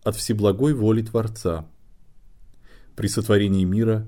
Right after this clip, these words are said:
не существовало зла, да и не могло существовать,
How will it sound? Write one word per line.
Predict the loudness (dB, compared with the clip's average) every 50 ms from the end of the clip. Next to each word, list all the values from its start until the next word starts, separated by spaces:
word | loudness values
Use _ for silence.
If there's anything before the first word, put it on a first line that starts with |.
| -10 -18 -20 -10
не | -4 0 0 2 0
существовало | 0 -4 -8 -10 -10 -12 -8 -2 0 0 0 2 2 2 2 2 0
зла, | -2 -2 -4 -2 -2 -2 -4 -6 -12 -20 -20 -20 -20 -20 -20 -20 -20 -20 -20 -20 -20 -20 -20 -10 -4
да | -2 0
и | 2
не | 2 2
могло | 0 0 -2 -2 -2 -2 -2 -2
существовать, | -4 -6 -10 -10 -12 -14 -8 -4 -2 -2 0 0 -2 -4 -8 -14